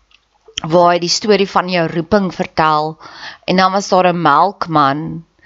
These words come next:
in negentien veertig in Londen wat geloop het en sy melk afgelewer het. En dit is in die oomblik van absolute verwoesting in Londen.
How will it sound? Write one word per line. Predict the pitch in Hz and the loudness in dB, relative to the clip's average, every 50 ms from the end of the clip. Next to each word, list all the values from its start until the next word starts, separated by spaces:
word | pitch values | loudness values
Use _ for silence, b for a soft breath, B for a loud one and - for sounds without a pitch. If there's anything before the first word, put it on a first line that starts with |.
| B B B B B _ | B B B B B _
in | _ 185 190 196 | _ -4 -2 0
negentien | 190 170 170 175 - 190 175 - 185 185 175 | 2 2 0 0 -2 -6 -4 -4 -4 -4 -4
veertig | - - - 220 214 196 185 - - - 156 156 - - | -6 -4 0 2 2 2 2 0 -2 -4 -4 -2 -4 -6
in | 170 165 160 160 160 | -6 -4 -2 -2 0
Londen | 165 165 175 180 175 151 139 113 120 - | 2 2 2 0 0 0 0 -2 -2 -2
wat | 156 160 - - | -2 -4 -2 -2
geloop | - 180 165 160 160 156 - - | -2 -2 0 2 2 0 2 0
het | 202 196 185 | -4 -4 -2
en | 170 160 | -6 -6
sy | - 170 160 160 | -2 0 0 0
melk | 165 160 151 151 147 151 165 - - | 0 0 2 2 2 2 0 -4 -4
afgelewer | - - 156 - - - - 156 160 - 139 139 - - | -4 -4 -4 -6 -10 -10 -8 -6 -4 -4 -4 -4 -4 -4
het. | - - - - - _ _ _ B B B B B B B B B B B B B B B | -4 -4 -6 -6 -10 _ _ _ B B B B B B B B B B B B B B B
En | - 196 202 | -2 -2 -2
dit | 202 - | 0 -2
is | 202 196 202 | -2 0 0
in | 220 | 2
die | 202 202 - | 0 2 2
oomblik | - 214 220 233 226 233 | 0 0 2 2 0 0
van | - - 220 - - | 0 -4 -4 -4 -2
absolute | - - - - - - 254 226 226 - 220 | -2 -2 -2 -2 -4 -6 -6 -6 -2 -2 -2
verwoesting | - - 214 185 156 151 160 160 - - - - 160 160 156 156 156 156 156 - _ _ _ _ _ | -2 0 -4 -4 -2 -2 -2 -2 0 -2 -2 0 0 0 0 -2 -6 -6 -10 -14 _ _ _ _ _
in | - 175 175 | -4 -2 0
Londen. | 160 147 160 165 160 143 - 151 - - 165 160 | 2 2 2 0 -2 -2 -4 -6 -6 -8 -12 -14